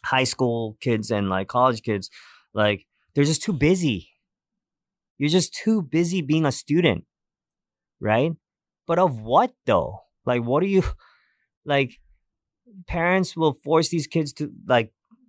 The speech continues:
constantly be busy performing, and you don't, you don't have those empty spaces for you to, like,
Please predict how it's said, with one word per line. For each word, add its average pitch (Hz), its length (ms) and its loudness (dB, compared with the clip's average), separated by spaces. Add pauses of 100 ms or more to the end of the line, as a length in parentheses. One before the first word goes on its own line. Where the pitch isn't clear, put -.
(220)
constantly 240 720 0
be 143 120 0
busy 135 720 0 (220)
performing, 135 800 0 (960)
and 139 480 0 (220)
you 147 160 -6
don't, 180 280 2
you 151 140 -4
don't 185 240 0
have 151 500 0
those 135 240 0
empty 151 320 -2
spaces 135 720 0 (320)
for 135 100 0
you 131 200 0
to, 135 100 -2
like, 117 340 0